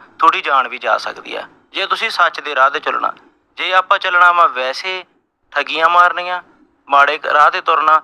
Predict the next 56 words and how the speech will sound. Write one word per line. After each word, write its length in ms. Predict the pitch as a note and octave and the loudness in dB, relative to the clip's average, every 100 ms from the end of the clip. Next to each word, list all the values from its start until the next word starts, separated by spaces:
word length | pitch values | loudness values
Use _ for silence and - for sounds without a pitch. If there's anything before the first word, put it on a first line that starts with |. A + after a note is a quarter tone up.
| - _ | -2 _
ਤਾਂ 100 | E3 | -4
ਤੁਹਾਡੇ 240 | E3 D#3 D#3 | 0 0 0
ਨਾਲ 140 | D3+ | -2
ਸਾਥ 360 | D3 C3 A2+ - | 0 0 0 -2
ਵੀ 120 | A#2 | -20
ਹੋਣਗੇ। 280 | - - - | -20 -18 -16
ਜੇ 180 | C#3+ D#3+ | -8 -8
ਸੱਚ 300 | - D3+ E3 | -2 -4 -4
ਦੇ 140 | F3 | -2
ਰਾਹ 140 | E3+ F3+ | 0 0
'ਤੇ 100 | F#3 | 0
ਤੁਰੋਗੇ 320 | E3+ D#3+ D#3+ | 0 0 0
ਤਾਂ 120 | D#3 | 0
ਤੁਸੀਂ 200 | D#3 D3 | -2 -10
ਇਕੱਲੇ 340 | D#3 D#3 E3 C#3+ | -8 -6 -4 -4
ਰਹਿ 120 | A#2+ | -4
ਜਾਓਗੇ। 280 | B2 A#2 - _ _ _ - | -6 -10 -16 _ _ _ -6
ਮੈਂ 120 | E3+ | -4
ਤਾਂ 100 | F#3 | -2
ਇੱਕੋ 240 | F3+ - | -6 -4
ਹੀ 40 | G#3+ | -4
ਚੀਜ਼ 180 | G3+ F#3 | -4 -6
ਜ਼ਿੰਦਗੀ 320 | F3 E3+ E3+ | -8 -8 -10
'ਚ 60 | |
ਸਿੱਖਿਆ 340 | D#3+ D3+ - F3 | -12 -14 -8 -6
ਵੀ 140 | F#3 | -4
"ਮਰਨ 420 | E3+ D3 C#3+ D3+ | -2 0 2 2
ਲਿਖਾਏ 340 | D3+ C#3+ C#3 C#3+ | -2 0 0 0
ਮੰਡਲ 440 | C#3+ C#3 C3+ C#3+ | -2 -2 -2 -2
ਮੈਂ 180 | C#3+ D3 | 0 0
ਆਏ।" 240 | - G#2+ - _ _ _ _ _ | 0 -2 -8 _ _ _ _ _
ਮੰਡਲ 300 | C#3 D3+ D#3 | -2 0 0
ਹੈਗੀ 300 | E3 F3 F#3+ | -4 -6 -8
ਹੈ 100 | F#3 F3+ | -8 -4
ਧਰਤੀ, 420 | F3 D3+ _ - _ _ _ _ | -2 -2 _ -20 _ _ _ _
ਮਹਾਰਾਜ 300 | C#3+ D#3+ F3+ | 0 2 2
ਕਹਿੰਦੇ 200 | F3 F#3 | 0 -2
"ਤੇਰਾ 180 | F3+ F3+ | 0 0
ਮਰਨਾ 360 | E3+ D3 C#3+ D#3+ | 2 0 2 0
ਪਹਿਲਾਂ 340 | D#3+ E3 F#3 | 2 0 0
ਲਿਖਿਆ 300 | F#3 E3+ F3 | -2 -2 -4
ਗਿਆ, 160 | E3+ E3+ | -2 -4
ਜਨਮ 320 | E3 D3 D#3 | -2 -2 -2
ਤੇਰਾ 220 | D3 D3 | 0 2
ਬਾਅਦ 240 | D3 C#3+ E3 | 4 2 2
'ਚ 120 | - | -2
ਹੋਇਆ।" 220 | C#3 A#2+ - _ _ _ - | -4 -4 -12 _ _ _ -6
ਸੋ 140 | - F3 E3+ - _ _ - | 2 4 2 -2 _ _ -2
ਆਹ 80 | F#3 | 0
ਜਿਹੜਾ 160 | F#3+ | 0
ਸਿਰ 240 | F#3+ E3+ D#3+ | 0 -2 -2
'ਤੇ 140 | E3+ | 0
ਦਸਤਾਰ 440 | D#3+ - D3+ D3+ | 0 2 4 4
ਬੰਨ੍ਹਦੇ 340 | D3+ E3 F3 E3+ | 4 2 2 -2
ਆ, 40 | |
ਇਹਨੂੰ 200 | F3 F3+ | -2 -4